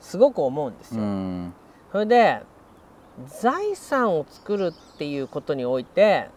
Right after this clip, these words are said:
Speaker 1: 財産がないから不安なんだってレプケは言ってるわけ。
Speaker 2: うん。
Speaker 1: で、財産は二つあると。
Speaker 2: うん。
Speaker 1: 一つは、その、まあ、金銭的な財産。
Speaker 2: うん。
Speaker 1: で、まあ、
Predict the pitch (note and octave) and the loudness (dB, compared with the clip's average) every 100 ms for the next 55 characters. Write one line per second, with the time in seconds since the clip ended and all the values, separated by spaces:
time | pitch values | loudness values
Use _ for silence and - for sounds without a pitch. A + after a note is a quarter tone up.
0 | - D#3+ C4+ G#4+ G#4 C#4+ G3+ E3+ F4+ G#4+ | -16 2 4 4 2 0 0 0 0 2
1 | A3 E3 E3+ E3 E3+ F3 D3+ A3+ - E3 | 2 2 0 -2 0 -2 2 2 2 -2
2 | C3 A#2+ - B2+ A#2 A2+ - A#2 A2 - | -2 -4 -4 -2 -2 -4 -6 -6 -6 -8
3 | A2 G2+ F#2+ F2+ E2 - - A3 A3 G4 | -8 -6 -4 -6 -10 -14 -2 2 4 2
4 | E4 A3+ G#3+ - G3 F#3+ E3 A#2+ F2+ - | 2 2 2 0 0 2 0 -2 -12 -10
5 | G2+ F#2 E2 D#2 - D4+ C#4 D#4+ E4 D#3 | -6 -6 -6 -6 -2 0 2 4 6 4
6 | - - - - - C#3+ B2+ A#2 A2+ G#2+ | 0 -16 -20 -14 -8 -4 -2 -2 -2 -4
7 | G2 D3 B2+ - D3 A#2+ B2 A2 - D#4+ | -6 -6 -6 -6 -10 -8 -8 -8 -4 -2
8 | F#3 A#2+ G#2 - F2+ - F#2+ D#2+ - B2+ | 0 -2 -4 -10 -12 -8 -8 -8 -10 -10
9 | A2 | -10